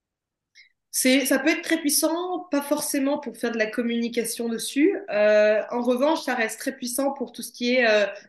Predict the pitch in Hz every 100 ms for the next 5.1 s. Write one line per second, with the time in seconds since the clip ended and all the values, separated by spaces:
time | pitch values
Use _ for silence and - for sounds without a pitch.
0 | _ - 202 196 214 208 214 196 339 220
1 | 190 - 311 262 247 247 247 - - 220
2 | 190 - 226 214 226 - 196 202 - -
3 | 320 - 208 196 - 202 247 226 - 226
4 | 214 208 214 214 208 196 185 240 349 -